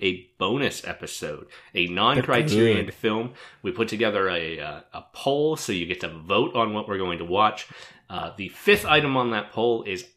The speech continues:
Speaker 1: always Kazam, and we've watched it once, and we have come dangerously close to <laughs> watching it more.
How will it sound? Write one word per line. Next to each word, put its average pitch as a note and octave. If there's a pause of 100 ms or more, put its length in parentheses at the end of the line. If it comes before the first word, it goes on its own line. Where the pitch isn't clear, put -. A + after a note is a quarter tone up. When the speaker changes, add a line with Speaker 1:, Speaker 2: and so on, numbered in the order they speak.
(120)
Speaker 1:
always D#3
Kazam, B2
and G2 (340)
we've A2+
watched C#3
it D3+
once, C3+
and A2+
we G#2+
have G#2
come G#2
dangerously D#3
close G#2
to -
<laughs> G#2+
watching C3
it -
more. G#2